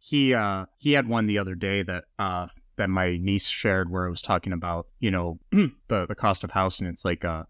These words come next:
you know, it's like a, an adult's talking to, you know, generation millennials or, uh,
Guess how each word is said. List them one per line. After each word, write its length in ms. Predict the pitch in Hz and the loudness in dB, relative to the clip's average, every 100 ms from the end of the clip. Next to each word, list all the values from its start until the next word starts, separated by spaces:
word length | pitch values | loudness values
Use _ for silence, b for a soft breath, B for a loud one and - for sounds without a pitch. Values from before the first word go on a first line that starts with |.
| _ | _
you 100 | 117 | 0
know, 160 | 90 87 | 0 -2
it's 340 | - _ - | -4 _ -2
like 120 | 92 | 0
a, 180 | 82 82 - | 0 -4 -2
an 120 | 92 | -2
adult's 440 | 90 87 95 - - | 0 0 0 -2 -4
talking 360 | 101 87 95 | 0 0 -2
to, 320 | 87 85 85 90 | -2 -2 -4 -4
you 100 | 95 | -4
know, 140 | 90 - - | -4 -6 -2
generation 800 | 123 98 90 85 101 90 90 - - | 0 2 0 -4 -6 -8 -10 -16 -10
millennials 600 | 120 107 101 95 87 87 | -2 2 2 2 0 -2
or, 240 | 90 85 85 | -4 -4 -4
uh, 240 | 85 82 | -4 -6